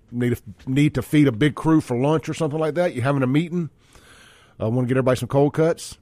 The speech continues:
man, they got the salads, the sandwiches, the whole nine yards. The big salad dot com or take a break deliveries dot com and get it delivered to you. And don't forget, use the promo code, all caps, Clay six oh one, and you'll get five dollars off that delivery fee.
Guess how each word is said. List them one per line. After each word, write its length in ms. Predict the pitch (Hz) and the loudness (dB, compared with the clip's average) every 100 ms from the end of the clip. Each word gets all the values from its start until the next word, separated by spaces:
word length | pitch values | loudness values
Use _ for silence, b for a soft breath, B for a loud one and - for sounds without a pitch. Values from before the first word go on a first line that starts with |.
| - | -6
man, 200 | 113 113 | -2 -2
they 100 | 107 | -2
got 160 | 110 | -4
the 60 | 95 | -4
salads, 500 | - 113 123 127 92 | -2 0 0 -2 -4
the 60 | - | -2
sandwiches, 480 | 120 123 117 120 | 0 0 0 -4
the 80 | 90 | -2
whole 180 | 110 123 | 0 2
nine 220 | 127 131 | 2 2
yards. 440 | 135 139 113 - - _ - _ | 0 -2 -8 -14 -20 _ -20 _
The 80 | 90 | -8
big 220 | 87 123 | -2 -2
salad 340 | - 127 131 104 | 0 0 0 0
dot 220 | 127 120 | -2 -2
com 380 | 135 147 156 139 b b b - | -4 -4 -6 -12 b b b -4
or 220 | 113 110 | -4 -4
take 300 | - 123 131 | -2 -2 0
a 60 | 131 | 2
break 260 | 135 113 | 2 0
deliveries 460 | 139 143 131 117 90 | 0 2 4 2 0
dot 240 | 110 110 | 0 0
com 400 | 120 110 117 107 b b b | -2 -2 -2 -4 b b b
and 140 | 90 95 | -8 -4
get 100 | 120 | -4
it 80 | 107 | -4
delivered 420 | 120 117 117 - | -2 -2 -2 -2
to 120 | 123 | 0
you. 220 | 123 127 - _ | 0 -2 -6 _
And 100 | - | -8
don't 120 | 98 104 | -6 -4
forget, 240 | 123 127 | -4 -2
use 200 | 107 117 | -2 -2
the 80 | 131 | -2
promo 360 | 139 143 127 | 0 2 2
code, 220 | 123 117 98 | 2 0 0
all 140 | 110 | -2
caps, 480 | 131 135 - - - - | -2 -4 -4 -12 -16 -12
Clay 240 | 113 123 | -4 -4
six 260 | - 127 143 | -4 -4 0
oh 120 | 135 | 2
one, 340 | 147 160 127 b b b - | 2 0 -2 b b b -10
and 100 | 98 | -6
you'll 100 | 104 | -4
get 140 | 95 | -4
five 240 | - 117 117 | -2 0 0
dollars 280 | 113 127 | 0 0
off 160 | 107 107 | -2 -2
that 140 | 113 | -4
delivery 400 | 104 107 113 95 | -4 -4 -4 -6
fee. 320 | 87 92 82 | -8 -8 -8